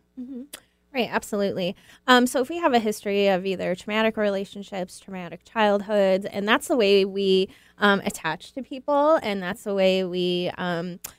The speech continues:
you know, that can be very familiar, even though it's counterproductive and it's actually, you know, not a fulfilling experience. So we can actually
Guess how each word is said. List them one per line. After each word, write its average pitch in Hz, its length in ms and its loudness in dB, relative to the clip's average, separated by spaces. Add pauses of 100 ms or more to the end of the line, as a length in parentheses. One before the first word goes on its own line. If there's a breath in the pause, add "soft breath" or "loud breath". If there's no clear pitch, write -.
(160 loud breath)
you 233 100 2
know, 208 120 2
that 233 160 2
can 262 100 2
be 247 120 0
very 208 260 2
familiar, 180 540 0 (120)
even 180 280 -6
though 160 360 -2
it's - 260 -6
counterproductive 175 960 -14
and 175 240 -10
it's - 220 -20
actually, - 520 -16
you - 80 -14
know, 98 140 -14
not 185 260 -4
a 180 60 -8
fulfilling 175 460 -10
experience. 175 500 -8
So 214 80 -6
we 220 160 -8
can 349 160 -6
actually 196 560 0